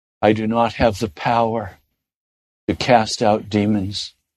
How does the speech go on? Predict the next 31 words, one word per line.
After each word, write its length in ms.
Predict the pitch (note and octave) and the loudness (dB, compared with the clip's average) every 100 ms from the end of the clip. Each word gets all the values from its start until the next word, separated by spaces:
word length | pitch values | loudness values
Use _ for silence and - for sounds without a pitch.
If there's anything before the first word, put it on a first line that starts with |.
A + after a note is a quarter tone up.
| _ _ _ _ _ A2 | _ _ _ _ _ -4
I 60 | |
don't 220 | A2+ B2 A2+ | 0 0 0
have 220 | C3 G#2+ | -2 0
the 100 | A#2 | -2
power 640 | - C3 A#2+ B2 A#2+ A2+ | -2 -2 0 0 -2 -2
or 160 | B2 A#2 | 0 0
the 120 | A2 | 0
strength 680 | - - - A#2 A2 G#2 - | 0 0 2 2 2 -2 -6
to 100 | - | -2
build 360 | G2 A#2 A2+ A2 | 0 2 2 0
a 60 | |
great 340 | F#2+ A2 G#2+ - | 0 2 2 0
church. 640 | - G#2 F#2 F2+ - - _ _ _ _ _ _ _ - | -2 2 2 -2 -8 -10 _ _ _ _ _ _ _ -4
But 240 | A#2 A2 | -4 -2
Lord, 280 | G#2+ A#2 A2 | 0 0 0
the 100 | G#2+ | -2
little 340 | G2+ B2+ C3+ | 0 0 0
bit 200 | A#2 B2 | 0 -2
of 200 | A#2+ - | -4 -8
power 540 | - B2+ A#2 A#2+ A#2+ G#2+ | -6 -2 0 0 0 -2
that 180 | A2+ | -2
I 140 | G#2+ G2 | 0 0
have, 480 | G2 A2 F#2 F2 - _ _ _ _ _ _ _ - | -2 0 0 -2 -8 _ _ _ _ _ _ _ -8
I 120 | F#2+ | -4
seek 420 | G2 - C3+ A#2+ | 0 2 4 2
after 380 | B2 A#2 A2 A#2+ | 0 -2 -2 -2
you 260 | G#2 G#2 G2 | 0 2 0
with 220 | F#2 F2 | -2 0
all 180 | G2+ G2 | 2 2
my 220 | F#2 F#2 | 2 0
heart 400 | F2 F#2 D#2+ F2 | 0 -2 -2 -6